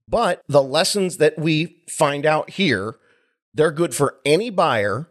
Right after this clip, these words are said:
looking to buy directly from an owner, whether you're the tenant who lives there or not. I have had buyers that, actually some listeners earlier this year, Dave and Colleen, great people. And we spent a lot of time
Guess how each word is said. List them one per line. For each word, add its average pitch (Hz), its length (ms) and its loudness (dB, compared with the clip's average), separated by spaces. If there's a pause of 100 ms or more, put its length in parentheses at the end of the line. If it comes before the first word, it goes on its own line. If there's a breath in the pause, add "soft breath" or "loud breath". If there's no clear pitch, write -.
looking 151 440 0
to 156 80 -2
buy 123 300 0
directly 135 560 -2
from 127 220 0
an 120 80 2
owner, 101 340 -4 (120)
whether 151 300 2
you're 147 340 0
the 139 100 -2
tenant 143 340 0
who 139 100 0
lives 123 260 0
there 117 240 0
or 117 160 -2
not. 98 320 -2 (260 soft breath)
I 143 140 -2
have 160 300 -2
had 170 260 -4
buyers 156 380 0
that, 131 240 0 (320 soft breath)
actually 151 240 -2
some 143 180 0
listeners 127 560 0 (320)
earlier 147 320 0
this 131 220 0
year, 160 160 2
Dave 113 220 0
and 120 100 0
Colleen, 127 580 0
great 262 320 0
people. 120 480 -2 (580 soft breath)
And 156 600 0 (400)
we 151 160 -4
spent 226 260 -2
a 160 60 4
lot 139 380 0
of 175 80 -10
time 196 480 -2